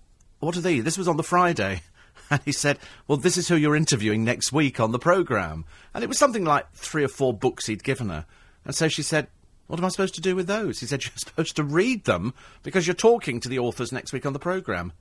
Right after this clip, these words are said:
That was the last we saw of her. Because she was so used at the B B C, and we used to have another presenter here, and they used to have book interviews, uh, on the programme, but the book would be given to the producer,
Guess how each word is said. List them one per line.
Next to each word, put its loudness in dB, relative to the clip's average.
That -8
was -4
the 2
last 6
we 2
saw 2
of -2
her. -4
Because 4
she 0
was 2
so 6
used 2
at -2
the -6
B 0
B -2
C, 0
and 4
we 4
used 2
to 6
have 2
another 4
presenter 0
here, -6
and 2
they 4
used -2
to 4
have 4
book 4
interviews, -2
uh, 4
on 4
the 0
programme, 0
but 2
the 4
book 2
would 0
be 2
given 0
to -4
the -6
producer, 0